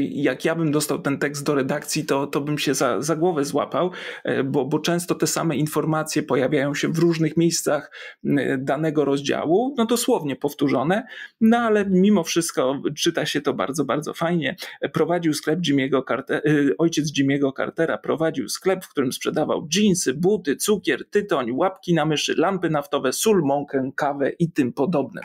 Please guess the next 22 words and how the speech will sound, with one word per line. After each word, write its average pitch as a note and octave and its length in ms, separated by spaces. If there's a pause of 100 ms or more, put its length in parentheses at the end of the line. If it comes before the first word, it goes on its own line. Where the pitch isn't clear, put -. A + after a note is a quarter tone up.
proszę - 220 (100)
państwa. - 400 (920)
Ale A#3+ 200
jednocześnie G3 540
miał C#3 240
też - 480
tą, C3 440
em, C3+ 560 (200)
te D#3 100
farmy, B2+ 360
na C3+ 140
których A#2+ 340
zatrudniał - 640 (720)
czarnoskórych, C#3 680
e, D2 40
e, C#3 760
dzierżawców. E3+ 720 (360)
I G#3+ 300
tu G3 140
warto F3 300
podkreślić, D#3+ 720
Jimmy, D3+ 340